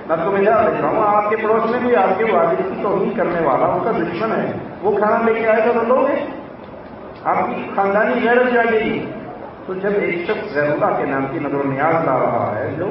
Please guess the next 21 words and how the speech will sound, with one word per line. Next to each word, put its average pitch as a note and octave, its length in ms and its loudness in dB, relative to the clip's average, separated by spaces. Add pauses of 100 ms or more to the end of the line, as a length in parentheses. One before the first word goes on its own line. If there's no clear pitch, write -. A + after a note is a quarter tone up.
(480)
سور F3 340 0
سے - 140 -2
بڑھ D3 200 -4
کر D#3+ 80 -2
حرام C3+ 640 0
ہے، A#2 280 -4 (400)
وہ D3 180 -2
غیر C#3 100 2
اللہ C#3 200 0
کی - 240 -2
عبادت A#2 600 -2
ہے، C3 200 2
تو G3 100 -2
آپ F#3+ 160 -2
کی - 60 -4
ایمانی A3+ 400 -2
غیرت C#4 260 2
کیوں B3+ 100 -2
نہیں A#3 180 0
جائے D3+ 180 4
گی؟ - 300 -4